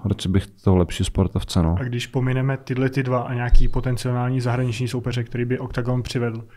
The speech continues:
Speaker 2: je to ještě někdo, kdo by tě zajímal z České republiky?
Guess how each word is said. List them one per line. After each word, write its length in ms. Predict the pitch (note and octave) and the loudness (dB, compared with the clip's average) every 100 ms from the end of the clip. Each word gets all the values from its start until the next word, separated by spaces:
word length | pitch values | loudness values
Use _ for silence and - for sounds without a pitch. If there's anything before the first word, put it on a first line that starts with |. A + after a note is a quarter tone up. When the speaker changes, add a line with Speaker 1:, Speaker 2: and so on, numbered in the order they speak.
| - | -10
Speaker 2:
je 60 | A#2+ | -2
to 100 | C3+ | 0
ještě 220 | B2+ C#3+ | 0 0
někdo, 260 | C3+ C3 C3 | 0 2 2
kdo 120 | C3 | 0
by 80 | B2+ | 0
tě 120 | C3 | -2
zajímal 260 | B2+ B2+ B2 | -2 -2 -4
z 60 | |
České 320 | - B2+ C3 | -4 -6 2
republiky? 520 | B2+ C#3 C3+ - B2+ | 8 8 8 2 -2